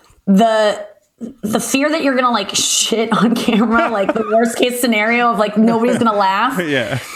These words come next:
Speaker 1: Once you live through it, first of all, the first set you have, once you take the initiative to do it, if you have a, the first set is usually really good. If you know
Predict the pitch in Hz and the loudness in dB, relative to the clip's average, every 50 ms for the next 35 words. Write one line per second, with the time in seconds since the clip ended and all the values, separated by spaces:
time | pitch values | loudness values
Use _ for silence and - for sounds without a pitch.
0 | - - - _ _ _ - 269 254 262 285 302 330 - - - 381 381 349 320 | -16 -18 -20 _ _ _ -2 2 2 4 2 2 2 0 0 0 2 2 2 2
1 | 339 330 285 240 233 - - - 294 262 254 269 277 285 277 262 247 233 226 - | 0 2 0 -2 -4 -4 -4 -2 0 2 2 2 2 2 2 2 2 0 0 -2
2 | - - - - - _ _ _ _ _ - - 370 - - 302 294 269 269 247 | -4 -6 -12 -20 -20 _ _ _ _ _ -2 -2 0 0 2 0 0 0 0 -2
3 | 220 240 220 254 254 262 294 311 320 - - 311 294 - 262 220 190 202 202 196 | 0 2 2 2 2 2 0 -2 0 0 -2 -2 0 0 0 0 2 2 2 2
4 | 208 233 247 233 233 - - - - - - - - - 220 226 226 226 - - | 0 0 -2 -4 -6 -6 -6 -6 -6 -4 -4 -6 -4 0 0 0 0 0 0 0
5 | 240 233 226 220 - - - - - - - 170 220 208 208 208 196 - 196 180 | 0 0 0 -2 -2 -6 -10 -8 -8 -6 -4 -2 -2 0 0 -2 0 0 -2 -2
6 | 165 170 180 165 180 165 156 - - 165 - 214 220 226 220 233 233 - - - | -2 -2 -2 0 0 0 0 -2 -4 -4 0 2 2 2 2 0 -2 -4 -6 -6
7 | 220 202 185 - 269 302 277 - 302 269 233 208 170 185 196 190 165 185 175 170 | -4 -4 -2 0 0 -2 0 0 0 0 0 0 0 2 0 0 0 0 0 0
8 | 170 175 180 175 170 160 165 - - - - - - - - - - - 226 226 | 0 0 0 2 0 0 0 0 -2 -2 -2 -2 -4 -6 -8 -6 -2 0 2 2
9 | 233 240 254 247 254 - - | 2 2 2 0 -4 -8 -8